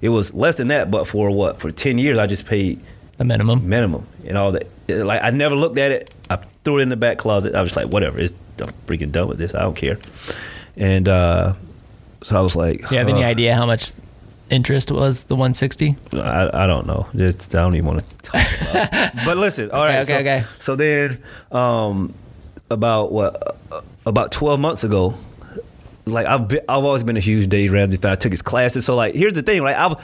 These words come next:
Speaker 1: I've always been, like, preaching, like, debt free, no carpets, all that stuff. I,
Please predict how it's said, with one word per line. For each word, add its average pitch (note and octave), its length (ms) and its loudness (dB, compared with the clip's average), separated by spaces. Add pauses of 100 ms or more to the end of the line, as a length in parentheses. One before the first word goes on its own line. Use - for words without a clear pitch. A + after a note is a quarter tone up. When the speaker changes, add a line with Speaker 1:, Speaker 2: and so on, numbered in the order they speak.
(140)
Speaker 1:
I've C#3 120 -2
always F3 220 2
been, C#3+ 180 0
like, A#2+ 260 0 (300)
preaching, C#3 280 0
like, G2 220 0
debt C3+ 200 2
free, B2 320 0
no C3+ 220 2
carpets, A#2 360 -2
all B2 140 4
that A2+ 120 0
stuff. - 480 -2 (100)
I, - 160 -4